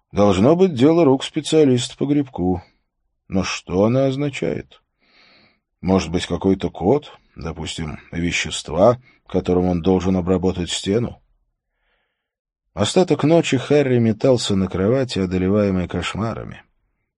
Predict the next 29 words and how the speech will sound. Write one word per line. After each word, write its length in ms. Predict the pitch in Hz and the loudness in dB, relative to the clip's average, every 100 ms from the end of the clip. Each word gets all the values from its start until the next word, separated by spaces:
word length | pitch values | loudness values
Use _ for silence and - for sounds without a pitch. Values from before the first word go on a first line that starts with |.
| - | -2
Ему 260 | 95 135 | 2 2
снилось, 400 | 127 143 151 139 | 2 2 4 4
что 200 | - 120 | 2 2
он 100 | 120 | 2
крепко 480 | 107 117 131 - 107 | 2 2 2 2 0
сжимает 560 | 95 95 117 120 104 85 | 2 2 2 2 0 -2
зубами 500 | 85 98 123 110 95 | -2 2 4 4 0
какую-то 480 | 92 92 101 95 | -4 -2 -2 -2
твёрдую 600 | 92 80 95 110 92 92 | -6 -2 -2 0 0 -2
штуковину 920 | 85 - 82 - 98 123 107 85 73 - - - _ | -4 -8 -12 -6 -2 0 0 -4 -8 -14 -20 -20 _
и, 80 | 73 | -12
чтобы 340 | 76 - 82 87 | -10 -6 -4 -2
не 100 | 87 | -2
задохнуться, 920 | 82 78 - 73 95 127 117 - 95 | -6 -8 -10 -6 -2 -2 -2 -2 0
вынужден 640 | 90 104 98 85 92 85 | 2 2 0 -2 -4 -6
дышать 580 | 78 - 76 95 92 - | -6 -8 -4 -2 -2 -6
через 480 | - 82 85 82 | -8 -6 -6 -8
дырку 460 | 78 87 78 - 67 | -6 -6 -6 -12 -14
в 60 | 67 | -12
ней. 420 | 80 78 62 - _ _ _ _ _ _ _ _ | -10 -10 -12 -16 _ _ _ _ _ _ _ _
На 100 | 85 | -2
языке 380 | 95 92 101 135 | 0 0 2 2
он 140 | 127 107 | 4 2
чувствовал 480 | 123 110 - 101 | -2 -2 -2 -2
вкус 360 | 92 - 107 92 | -2 -2 -2 -2
смазки, 680 | - - 101 123 - - 98 | -6 -4 -2 -2 -4 -6 -4
металла 640 | 90 85 - 98 101 95 | -4 -6 -4 0 2 0
и 180 | - 85 | -2 -8
пороха. 800 | - - 95 80 - - 57 | -10 -4 -4 -4 -10 -14 -16